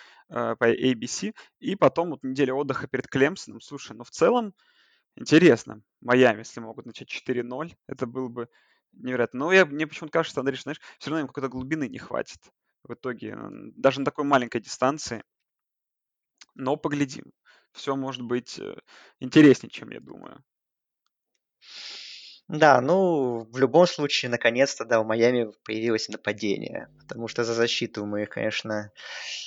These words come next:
Speaker 2: радовались, постоянно ра-, смотрели, как они,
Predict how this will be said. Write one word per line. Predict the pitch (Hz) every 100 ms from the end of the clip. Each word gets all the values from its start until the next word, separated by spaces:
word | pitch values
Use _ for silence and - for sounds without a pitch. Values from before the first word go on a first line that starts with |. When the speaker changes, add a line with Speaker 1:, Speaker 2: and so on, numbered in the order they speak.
| - -
Speaker 2:
радовались, | 117 170 196 185 180 165 - -
постоянно | - - 120 117 110 107 107 110 110 - _
ра-, | 113 113 107 107 107 110
смотрели, | - 113 - 117 110 110
как | 110 107 - -
они, | 113 110 107 104